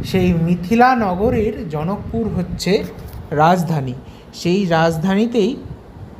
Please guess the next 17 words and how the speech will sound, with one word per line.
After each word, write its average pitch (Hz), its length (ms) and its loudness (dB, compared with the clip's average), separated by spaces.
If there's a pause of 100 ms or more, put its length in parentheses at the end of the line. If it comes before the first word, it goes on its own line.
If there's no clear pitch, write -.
(140)
মহারাজা 156 520 4
জনক 147 460 0 (320)
রাজত্ব 147 560 0
করতেন 165 400 -4 (420)
এবং 185 320 2
এখানেই 220 580 2 (500)
দেবী 160 280 0
সীতা 143 560 0 (880)
জন্মগ্রহণ 147 800 0
করেন 147 360 0 (500)
এবং 208 380 0
বেড়ে 147 300 2
ওঠেন। 123 300 -8 (600)
তার 202 220 4
সমস্ত 208 600 -2
শৈশব 202 640 -2 (640)
এবং 165 340 0